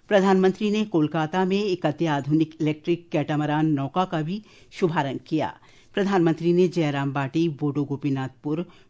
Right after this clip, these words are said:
मोइनापुर नई रेल लाइन तथा मोइनापुर और जयराम बाटी के बीच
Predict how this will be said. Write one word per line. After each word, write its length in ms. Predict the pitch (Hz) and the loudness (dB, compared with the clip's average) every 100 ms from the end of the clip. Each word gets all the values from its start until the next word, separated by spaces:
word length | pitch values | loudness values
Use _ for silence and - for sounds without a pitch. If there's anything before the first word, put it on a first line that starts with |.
| - | 2
मोइनापुर 600 | 170 156 147 143 156 151 - | 6 6 4 2 -4 -4 -2
नई 240 | 156 147 | 0 0
रेल 280 | 139 139 127 | 0 -4 -2
लाइन 320 | 143 156 123 - - - - | -2 -2 -4 -10 -20 -16 -6
तथा 420 | 196 208 175 175 - | 0 2 2 0 -4
मोइनापुर 580 | 196 214 233 247 226 285 - | -2 2 2 0 -2 -2 2
और 240 | 170 135 165 | 4 4 -2
जयराम 420 | 160 180 147 143 | 0 0 2 -2
बाटी 260 | 147 147 | -4 -4
के 160 | 151 143 | -4 -4
बीच 360 | 120 156 165 | -4 -4 -6